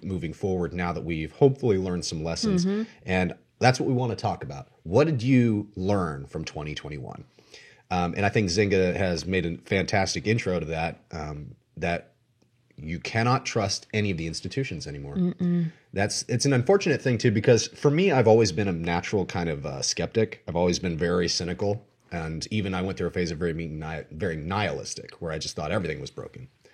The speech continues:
Speaker 1: But that modified, I think, also hormones. When you're a teenager, you get grumpy, you know? <laughs> You just, you just wanna listen to angry rock music and sit there and brood because the world's so unfair. But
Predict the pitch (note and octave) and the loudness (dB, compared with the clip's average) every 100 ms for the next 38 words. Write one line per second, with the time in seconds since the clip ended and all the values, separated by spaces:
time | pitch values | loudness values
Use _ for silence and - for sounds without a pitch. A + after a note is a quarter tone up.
0 | - - _ - A#2+ A2+ - C3+ D3+ D3+ | -20 -20 _ 0 2 2 0 6 8 8
1 | - A2+ F#2+ G2 - F#2 F#2 F2+ G2 F2 | 4 2 4 2 2 2 2 0 -2 -6
2 | - - - D2+ D#2+ D2 D#2 D#2 D#2 D2+ | -6 -14 -12 -6 -6 -6 -6 -6 -6 -8
3 | D2+ F2 D2+ - E2+ C#2+ C#2+ C#2+ C#2+ C#2+ | -8 -8 -8 -8 -8 -8 -10 -10 -10 -8
4 | C#2+ - - - C#2 D2 C#2 - A#2 F#2+ | -8 -10 -12 -10 -10 -10 -12 -8 -4 -2
5 | F#2 - C#3 - C3+ C3 - - - - | -4 -2 -2 0 2 2 0 -4 -14 -6
6 | - G#2+ G#2+ F#2+ F#2 F2+ E2+ F2 F2 E2+ | 0 2 2 2 2 0 -2 -2 -2 -2
7 | E2 E2 E2 F2+ E2+ D#2+ D#2+ - C#2+ E2+ | -2 -2 -2 -2 -4 -4 -6 -6 -4 -4
8 | D#2+ D#2+ F2 E2+ D#2+ D#2 D2+ D#2 E2 D#2 | -4 -4 -4 -2 -2 -6 -6 -6 -6 -6
9 | - - C2+ D2 C#2+ - C#2+ C2 - F#2+ | -8 -8 -8 -8 -8 -8 -8 -8 -10 -8